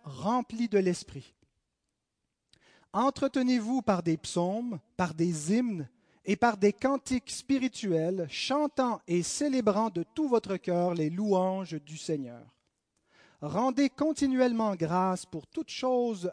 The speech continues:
à Dieu le Père, au nom de notre Seigneur Jésus-Christ, vous soumettant les uns aux autres dans la crainte de Christ. » Prions ensemble. Notre Dieu, nous voulons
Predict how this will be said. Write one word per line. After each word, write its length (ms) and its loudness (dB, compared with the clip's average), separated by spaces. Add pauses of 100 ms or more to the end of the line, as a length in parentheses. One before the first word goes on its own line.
à 120 0
Dieu 320 -2
le 120 2
Père, 440 -2 (280)
au 160 0
nom 180 0
de 80 -2
notre 260 -2
Seigneur 360 -4
Jésus-Christ, 580 -10 (360)
vous 180 -8
soumettant 540 2
les 340 0
uns 240 0 (100)
aux 280 0
autres 320 0
dans 140 -2
la 120 -2
crainte 560 -4
de 80 -8
Christ. » 400 -18 (800)
Prions 220 -4
ensemble. 320 -16 (1400)
Notre 240 -2
Dieu, 460 -2 (360)
nous 240 -10
voulons 480 -6